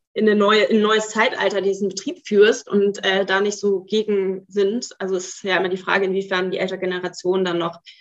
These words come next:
involviert ist, aber da, wo es so ist, ähm, habe ich manchmal das Gefühl, dass es wirklich noch so eine,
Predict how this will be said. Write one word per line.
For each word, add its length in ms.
involviert 560
ist, 200
aber 440
da, 220
wo 140
es 120
so 100
ist, 420
ähm, 220
habe 140
ich 80
manchmal 240
das 160
Gefühl, 320
dass 160
es 220
wirklich 160
noch 100
so 140
eine, 340